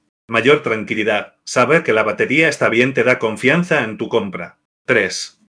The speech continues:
Mejor rendimiento. Una batería saludable significa que tu coche funcionará mejor.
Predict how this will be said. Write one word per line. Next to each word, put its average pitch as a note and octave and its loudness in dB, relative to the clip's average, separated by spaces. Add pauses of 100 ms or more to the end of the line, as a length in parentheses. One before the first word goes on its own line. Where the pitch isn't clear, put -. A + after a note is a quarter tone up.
Mejor B2 0
rendimiento. A#2 -4
Una D3 2
batería C3 2
saludable C3 2
significa C3+ 0
que A#2 -2
tu A#2 -4
coche C#3+ 0
funcionará C3 0
mejor. G2+ -8